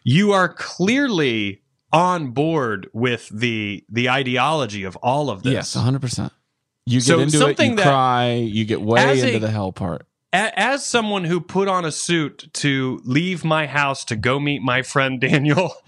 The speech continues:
Speaker 1: <laughs> to have a nice Italian meal where we probably had some cocktails, then we
Speaker 2: Yes.
Speaker 1: had an Italian meal,
Speaker 2: We're
Speaker 1: we had
Speaker 2: doing
Speaker 1: some
Speaker 2: this.
Speaker 1: nice wine at dinner.
Speaker 2: Ah,
Speaker 1: We
Speaker 2: yes.
Speaker 1: probably, i-, if we're not doing mushrooms, we are definitely getting high in
Speaker 2: Yes.
Speaker 1: some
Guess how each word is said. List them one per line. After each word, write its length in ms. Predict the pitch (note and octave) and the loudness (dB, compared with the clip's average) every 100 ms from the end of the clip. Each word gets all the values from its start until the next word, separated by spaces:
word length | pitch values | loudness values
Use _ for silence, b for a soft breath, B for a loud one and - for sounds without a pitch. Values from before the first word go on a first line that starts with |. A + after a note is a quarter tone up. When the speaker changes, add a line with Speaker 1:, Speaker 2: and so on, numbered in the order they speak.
| - | -18
Speaker 1:
<laughs> 260 | - - - | -10 -6 0
to 100 | E3 | 0
have 300 | B2+ F3 E3+ | 2 2 2
a 60 | D3+ | -2
nice 480 | C3+ D3 F#3 - - | 0 0 -2 -4 -2
Italian 800 | C#3 - - D3+ D#3 E3 E3 D3+ | -2 -2 0 0 2 -2 -4 -2
meal 280 | D3 D3+ D3+ | 0 0 0
where 140 | D3 | -2
we 140 | D3 C#3 | -2 -2
probably 340 | C#3 C#3+ D#3 | -2 -2 0
had 160 | D#3 D3+ | -2 -2
some 160 | D3+ | -4
cocktails, 680 | C#3 C3 C3 C#3 C3 C3+ - | 0 0 0 -2 0 -2 -2
then 160 | A2 - | -2 0
we 60 | C#3 | 0
Speaker 2:
Yes. 80 | C#3 | -2
Speaker 1:
had 120 | C3+ | -2
an 100 | B2+ | -6
Italian 600 | B2 - C3 C#3+ D3+ C#3 | -4 -2 -2 -2 -4 -4
meal, 140 | C3 C#3+ | 0 2
Speaker 2:
We're 40 | |
Speaker 1:
we 80 | D3+ | 2
had 80 | D#3 | 2
Speaker 2:
doing 100 | - | 0
Speaker 1:
some 60 | |
Speaker 2:
this. 100 | C#3+ | -2
Speaker 1:
nice 280 | C3 D3+ - | -2 -2 -4
wine 480 | C#3+ C#3 C#3+ C#3+ D3 | -2 0 0 -2 -4
at 160 | C#3 B2+ | -6 -2
dinner. 280 | B2+ C3+ C3+ | -2 0 2
Speaker 2:
Ah, 320 | D3 G#2+ - - | 2 -2 -6 -4
Speaker 1:
We 60 | |
Speaker 2:
yes. 280 | A2+ D#3 D#3+ | 0 2 2
Speaker 1:
probably, 680 | D#3 D#3 D#3+ E3+ E3 D#3 D#3 _ _ _ - | 0 2 0 0 0 -2 -4 _ _ _ -4
i-, 100 | C#3+ E3 F3 | -2 0 2
if 200 | G3 G#3 | 2 2
we're 120 | A3 | 0
not 240 | G3+ F#3+ F3 | 0 -2 0
doing 260 | F3+ F3 | -2 0
mushrooms, 480 | E3+ E3+ E3+ F3 D#3+ | 0 -2 -2 -4 -2
we 200 | D#3 D#3+ | 0 0
are 140 | E3 D#3+ | 0 -2
definitely 1080 | C#3+ C#3+ E3 E3+ E3+ E3 C#3 D3 D#3 D3+ | -6 -2 0 0 0 -2 -2 -2 -2 -2
getting 600 | B2+ C3 C#3 C#3+ C#3+ C#3 - | -6 -2 0 0 -2 -6 -8
high 640 | - C3+ B2+ A#2 A2 G2+ | 0 0 2 -2 -4 -4
in 120 | B2 | -2
Speaker 2:
Yes. 160 | - B2+ | -2 -2
Speaker 1:
some 440 | - C#3+ D3 D3 | 0 0 0 -6